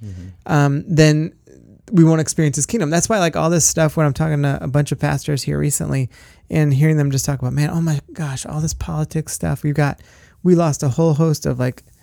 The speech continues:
Speaker 2: more progressive liberal people or more conservative people." And it's all about politics. And it's like, that stuff is, like, Jesus would be livid about if he were he-,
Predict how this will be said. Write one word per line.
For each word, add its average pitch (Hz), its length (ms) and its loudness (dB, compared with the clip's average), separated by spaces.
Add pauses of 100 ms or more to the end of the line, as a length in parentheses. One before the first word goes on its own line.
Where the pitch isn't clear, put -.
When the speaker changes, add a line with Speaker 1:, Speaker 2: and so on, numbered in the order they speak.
(180)
Speaker 2:
more 160 140 2
progressive 156 440 0
liberal 151 220 4
people 123 280 0
or 151 300 0
more 160 200 0
conservative 156 400 -2
people." 139 160 -4
And 147 80 -6
it's 135 100 -6
all 156 120 -2
about 156 260 -2
politics. 160 600 -4
And 156 120 0
it's 147 140 0
like, 139 220 0 (1300)
that 170 380 2
stuff 220 380 0
is, 202 160 -6
like, 170 240 0
Jesus 160 300 2
would 143 100 0
be 135 240 0 (800)
livid 151 720 4 (100)
about 123 420 -2
if - 140 -4
he 143 100 2
were 127 120 2
he-, 131 120 2